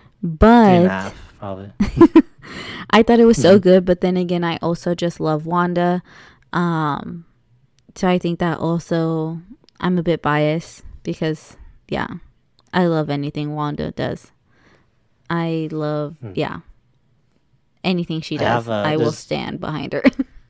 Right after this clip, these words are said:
Speaker 2: There's a funny, uh,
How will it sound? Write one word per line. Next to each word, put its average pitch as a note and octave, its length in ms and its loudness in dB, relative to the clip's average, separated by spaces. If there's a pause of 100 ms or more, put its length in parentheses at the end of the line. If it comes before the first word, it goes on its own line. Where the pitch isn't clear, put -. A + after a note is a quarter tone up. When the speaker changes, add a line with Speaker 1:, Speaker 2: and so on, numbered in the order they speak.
(1500)
Speaker 2:
There's B2 340 -2
a G#2+ 160 -2
funny, A2+ 520 -6
uh, G2 400 -8